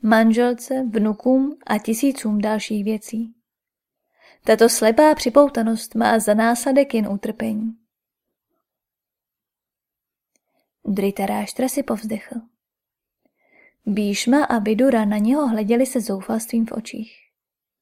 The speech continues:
Bylo mu jasné, co se stane, budou-li s Pándovci bojovat, ale přesto situaci nezachránil. Stačilo jen přikázat svým synům, aby s nepřátelstvím skoncovali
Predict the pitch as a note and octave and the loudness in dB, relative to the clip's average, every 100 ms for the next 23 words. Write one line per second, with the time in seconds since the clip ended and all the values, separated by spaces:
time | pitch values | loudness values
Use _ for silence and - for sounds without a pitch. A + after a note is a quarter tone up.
0 | _ _ _ _ _ _ _ _ - G#3+ | _ _ _ _ _ _ _ _ 0 6
1 | A3 A3+ A3 A3 G#3+ - C4 D4 E4 C#4 | 8 8 8 6 4 4 4 4 2 0
2 | - A#3+ B3+ A3 A3+ _ _ - A3+ G3+ | 2 2 4 2 -4 _ _ -4 -2 2
3 | G#3 G#3 A#3+ D4 - A3+ A#3+ D4 D4+ - | 4 4 4 2 2 4 6 6 4 -2
4 | G3+ G#3+ G#3 A3 A#3 - _ _ _ _ | -2 -2 -4 -4 -8 -12 _ _ _ _
5 | _ - G3 G3 F#3+ - G3 - C#4+ C#4+ | _ -4 -2 0 -2 -6 -6 0 0 0
6 | A3+ A3+ A3 - A#3 A3 G#3 - G#3 G3+ | -4 -2 -2 0 0 0 -4 -8 -8 -6
7 | G3 G#3 G#3 _ _ _ _ _ _ _ | -6 -8 -12 _ _ _ _ _ _ _
8 | _ _ _ - - - - - G#3+ - | _ _ _ -20 -20 -16 0 4 4 6
9 | C4 D#4 D#4+ C4+ A#3 B3 C4+ C4 A#3+ - | 4 6 4 2 0 4 6 4 2 0
10 | A3 G#3+ - B3 G3+ G#3 A3 _ _ _ | 0 0 2 2 2 0 -6 _ _ _
11 | - G#3 G#3 G3+ G#3 G#3+ A3 A#3 D4 D4+ | -6 0 0 2 0 2 2 4 4 4
12 | E4 D4+ - G#3 G#3 A3 A#3 A#3+ | 0 0 -2 -2 -2 -2 0 -2